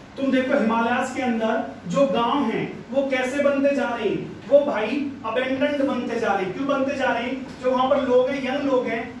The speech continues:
वो सारे मेट्रोपॉलिटन सिटी में आते जा रहे हैं। क्यों? उनको तो भाई खाने के लिए रोटी चाहिए, रोटी मिलेगी बड़ी सिटीज में। तो ये जो आपके विलेजेस हैं,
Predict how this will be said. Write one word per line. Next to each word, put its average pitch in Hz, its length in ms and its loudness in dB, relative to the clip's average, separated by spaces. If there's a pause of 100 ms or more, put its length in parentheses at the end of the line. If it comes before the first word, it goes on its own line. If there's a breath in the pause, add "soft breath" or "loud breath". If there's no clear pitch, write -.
(120)
वो 294 100 4
सारे 277 380 0
मेट्रोपॉलिटन 262 600 0
सिटी 294 280 0
में 302 80 4
आते 294 240 0
जा 294 120 4
रहे 294 160 2
हैं। 285 160 -6 (340)
क्यों? 320 140 0
उनको 285 200 2
तो 226 100 -2
भाई 220 140 -2
खाने 202 280 -2
के 214 80 -2
लिए 208 100 0
रोटी 247 300 0
चाहिए, 294 180 0
रोटी 208 280 4
मिलेगी 196 320 -4
बड़ी 269 280 -2
सिटीज 277 360 -2
में। 262 240 -2 (160)
तो 269 60 -2
ये 294 160 2
जो 302 100 2
आपके 277 420 0
विलेजेस 240 520 -4
हैं, 220 340 -6